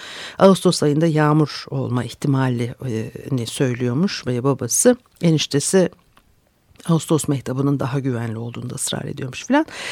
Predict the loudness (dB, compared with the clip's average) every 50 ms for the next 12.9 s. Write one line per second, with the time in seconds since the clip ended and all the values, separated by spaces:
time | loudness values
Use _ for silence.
0 | -10 -8 0 4 4 4 4 2 -2 -2 -2 -2 0 0 2 2 2 2 2 2
1 | 4 4 2 2 2 2 2 2 2 4 4 4 4 4 4 4 6 6 4 6
2 | 8 8 8 8 8 6 4 4 6 6 6 8 8 8 8 8 8 6 6 4
3 | 2 2 2 2 2 4 6 6 6 6 6 4 4 6 4 4 2 2 -2 -2
4 | -2 -2 -4 -6 -6 -6 -6 -6 -8 -8 -10 -4 -4 -4 -4 -2 -2 0 0 4
5 | 6 8 10 10 10 8 8 4 _ _ -20 -20 -20 -20 -18 -18 -18 -18 -18 -18
6 | -6 2 6 8 8 10 10 8 8 6 6 4 2 0 -4 _ _ _ _ _
7 | _ _ 6 8 10 10 12 12 12 10 10 10 8 8 8 8 8 8 8 6
8 | 6 6 4 4 2 2 2 4 2 4 4 4 4 4 4 4 4 0 0 0
9 | 2 4 4 4 4 4 4 4 4 4 4 2 2 4 2 2 0 -2 -6 -10
10 | _ _ -20 _ -20 -20 -20 -20 -20 -20 -16 -16 -14 -14 -14 -14 -10 -10 -10 -10
11 | -10 -14 -18 -16 -10 -6 -4 -4 -2 -2 0 2 2 4 4 6 6 6 8 8
12 | 8 8 8 6 2 0 0 2 2 2 0 0 -6 _ -12 -8 -6